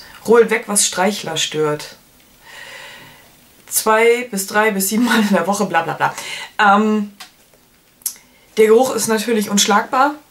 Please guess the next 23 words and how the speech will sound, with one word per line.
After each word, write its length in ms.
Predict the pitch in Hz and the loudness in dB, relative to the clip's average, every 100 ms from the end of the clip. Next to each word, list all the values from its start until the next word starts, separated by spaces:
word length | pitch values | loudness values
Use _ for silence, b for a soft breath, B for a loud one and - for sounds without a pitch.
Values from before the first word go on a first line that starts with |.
| _ _ - | _ _ -12
Also, 240 | 180 175 | -10 -6
weil, 180 | 175 175 - - | -8 -8 -16 -8
wenn 140 | 175 175 | -4 -4
man 140 | 175 | -2
One 160 | 180 175 | -4 -4
Ginger 280 | 175 175 | -2 -2
Morning 300 | 175 175 170 | 0 -2 -2
mag. 300 | 170 175 202 B B B B B | -2 -2 -2 B B B B B
Ich 140 | 202 | -4
fand 200 | - 214 | 0 -2
die 60 | 196 | -2
Peeling-Wirkung 840 | - 233 208 185 190 185 185 190 175 | -4 -2 -2 0 -2 -2 -2 -4 -2
so 140 | 180 | 0
lala. 360 | 175 170 165 143 | 2 2 2 2
Also, 180 | 151 | -2
ich 100 | 151 | -8
konnte 240 | - 180 170 | -4 -4 -2
das 160 | 175 | -6
fast 220 | - 175 165 | -4 -6 -6
als 160 | 165 | -6
normales 400 | 165 165 160 156 | -6 -4 -4 -6
Duschgel 360 | 180 185 147 151 | -6 -6 -4 -4
benutzen. 520 | 147 147 - 151 | -4 -4 -4 -6